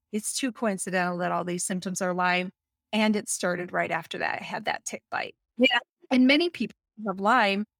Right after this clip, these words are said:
Speaker 1: are affected by mold as well.
Speaker 2: Mm-hmm.
Speaker 1: And so I think mold definitely was a problem for me back then, and getting out of that house was helpful,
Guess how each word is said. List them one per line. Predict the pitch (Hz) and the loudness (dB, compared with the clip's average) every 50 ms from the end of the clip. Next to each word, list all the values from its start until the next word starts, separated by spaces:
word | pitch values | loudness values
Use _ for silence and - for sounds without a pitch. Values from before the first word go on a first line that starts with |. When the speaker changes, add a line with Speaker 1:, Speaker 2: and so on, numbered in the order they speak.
| _ _ _ - | _ _ _ 4
Speaker 1:
are | 220 220 208 | 4 4 4
affected | 202 - 214 190 - - 220 196 175 | 4 2 0 0 0 -2 -4 -2 0
by | 190 180 180 | 0 0 0
mold | 190 190 190 190 185 185 185 170 | 0 0 0 0 0 -2 -2 -4
as | 180 180 180 - 208 | -4 -4 -4 -4 0
well. | 214 254 294 247 180 - - 233 233 | 2 4 6 6 4 4 2 2 0
Speaker 2:
Mm-hmm. | 202 190 196 196 185 180 190 190 - _ - | -2 -2 0 0 0 0 -2 -4 -6 _ 2
Speaker 1:
And | 254 254 254 247 233 | 4 4 4 4 2
so | - - - 277 254 247 240 - - _ _ _ _ _ _ - | 0 2 4 4 4 4 2 -4 -14 _ _ _ _ _ _ -2
I | 247 247 | -2 -2
think | 240 - 285 262 247 220 214 | 0 2 2 2 2 2 2
mold | 208 214 226 233 240 247 220 - _ - - | 4 6 6 6 6 4 2 -4 _ -4 0
definitely | - 208 180 - - 220 240 214 220 240 247 | 2 2 2 2 0 0 0 0 0 -2 0
was | 220 214 202 - | 0 -2 -2 -4
a | - | -4
problem | - - 185 180 190 214 233 269 | -2 0 0 0 2 2 2 2
for | 247 - 285 277 | 2 2 2 2
me | 277 285 294 | 2 2 2
back | 269 302 294 302 302 - | 2 4 2 2 2 0
then, | - 302 294 302 302 285 | 0 2 4 4 4 4
and | 240 214 196 | 4 2 2
getting | 196 190 190 185 | 0 0 -2 -2
out | - - 185 202 | 0 2 2 2
of | 214 214 | 2 0
that | 226 226 | 0 0
house | - - 240 220 220 220 - - | 0 -2 -2 -2 -2 -2 -4 -4
was | 196 190 - | -6 -6 -6
helpful, | - - 185 214 - - 262 277 302 | -6 -6 -6 -4 -4 -4 -4 -4 -4